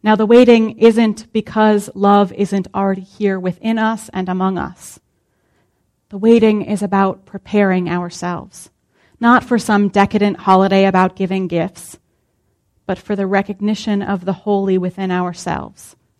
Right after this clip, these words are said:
and all around us. We are preparing ourselves to be able to see the sacred in the seemingly most humble of places, in a child, a farm animal, an immigrant worker,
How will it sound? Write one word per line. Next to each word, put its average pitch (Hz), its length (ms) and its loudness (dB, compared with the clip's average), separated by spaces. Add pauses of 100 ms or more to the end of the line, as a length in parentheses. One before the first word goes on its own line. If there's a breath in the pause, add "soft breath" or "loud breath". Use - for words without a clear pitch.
and 180 140 -6
all 180 200 -2
around - 280 -8
us. - 380 -20 (1040)
We 233 120 4
are 233 100 6
preparing 254 540 2
ourselves 226 500 2
to 196 100 -8
be 202 160 -6
able 220 260 4
to 208 140 -10
see 254 420 0
the 208 120 -2
sacred 185 580 -6 (420)
in 202 120 0
the 202 80 0
seemingly 220 580 0
most 196 300 -4
humble 196 360 -2
of 180 140 -8
places, - 580 -18 (1300)
in 190 100 -8
a 175 60 -4
child, 196 680 -2 (960)
a 180 80 -10
farm 185 340 -2
animal, 180 500 -4 (880)
an 180 120 -4
immigrant 190 500 -4
worker, 180 520 -6